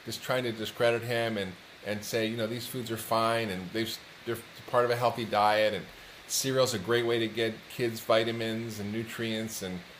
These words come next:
I'm like, "Yeah, you take sugar and Frosted Flakes and you put a few vitamins in it, you say it's good. That doesn't mean it's a good food."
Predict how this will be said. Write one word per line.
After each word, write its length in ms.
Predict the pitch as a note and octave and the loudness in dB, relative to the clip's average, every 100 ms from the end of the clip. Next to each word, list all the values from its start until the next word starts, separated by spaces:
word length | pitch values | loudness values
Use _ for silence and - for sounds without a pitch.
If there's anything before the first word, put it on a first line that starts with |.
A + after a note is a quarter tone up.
| - - | -20 -8
I'm 120 | A2+ | 0
like, 140 | C#3+ D3 | 0 0
"Yeah, 200 | F3 G#3+ | 2 4
you 160 | D3 B2+ | 4 2
take 280 | D#3 C#3+ - | -2 -2 -4
sugar 560 | - - F#3+ C3 A#2+ | -4 0 2 2 0
and 80 | A2+ | 0
Frosted 420 | - D3 C#3+ B2 | 4 4 4 -2
Flakes 320 | - E3+ E3+ | 4 4 4
and 80 | A#2+ | -4
you 60 | A2+ | -6
put 200 | - C#3 | -4 -4
a 20 | |
few 160 | - A#2 | -4 2
vitamins 540 | B2 C#3+ D#3 A2 G#2 | 4 4 2 -2 -2
in 100 | A2 | -2
it, 40 | |
you 100 | A2+ | -2
say 180 | G#2 B2+ | -2 0
it's 180 | A#2+ G2+ | 0 -2
good. 300 | - D#3 A2+ | 2 4 6
That 160 | A#2+ D#3+ | 2 -6
doesn't 220 | C#3+ C#3+ | -6 -6
mean 120 | B2 | -4
it's 160 | G#2+ - | -4 -6
a 40 | |
good 200 | G#2 G2 | -6 -8
food." 340 | - D#3+ G#2+ | -4 -2 -2